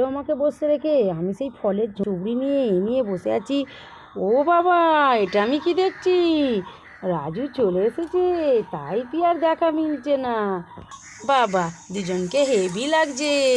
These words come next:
ওরাই যেন ঠিক শিব পার্বতী, দুটিকে হেভি লাগছে, খুব মানিয়েছে, কারুর নজর না লাগে।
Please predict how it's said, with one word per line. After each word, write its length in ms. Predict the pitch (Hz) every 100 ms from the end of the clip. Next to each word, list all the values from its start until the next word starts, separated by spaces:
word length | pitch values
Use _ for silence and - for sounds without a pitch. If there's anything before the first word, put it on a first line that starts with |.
| 226 190 180
ওরাই 300 | 165 170 220
যেন 160 | 277 311
ঠিক 180 | 320 339
শিব 200 | - 311 -
পার্বতী, 540 | 311 294 302 294 269 254 226
দুটিকে 420 | 180 180 196 180 269
হেভি 420 | 185 180 185 269
লাগছে, 440 | 302 311 262 294 285
খুব 220 | 208 247
মানিয়েছে, 640 | 294 285 294 302 302 285 277 262 240 208
কারুর 220 | 208 214
নজর 380 | 240 208 180 233
না 160 | 240 254
লাগে। 420 | 254 247 240 247